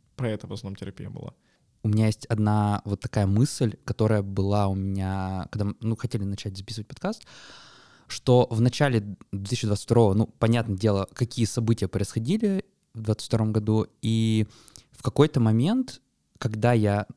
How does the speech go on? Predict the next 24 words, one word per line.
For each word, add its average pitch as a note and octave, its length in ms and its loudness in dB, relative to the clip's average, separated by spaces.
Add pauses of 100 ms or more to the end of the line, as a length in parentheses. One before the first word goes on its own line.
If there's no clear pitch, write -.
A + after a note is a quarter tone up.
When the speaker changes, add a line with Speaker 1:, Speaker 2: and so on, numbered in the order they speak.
(180)
Speaker 2:
вот G#2 240 -6
начиналась A#2 580 2
вся - 280 -4
моя G2+ 440 0
интересная A2 720 0
история, D3+ 640 0
я A2+ 140 2
очень B2 200 0
четко - 280 -2
помню B2+ 300 -2
у - 20 -8
себя A2+ 200 0
мысль A2+ 280 2
в G2+ 80 -2
голове, G#2+ 480 2 (340)
что, - 380 -2
блин, A2+ 400 2
ну, A#2 160 0
вокруг B2 540 -2 (260)
все - 260 -6
такое B2+ 300 2
происходит, D3+ 720 0 (600)
и B2 60 0
что, A#2+ 840 2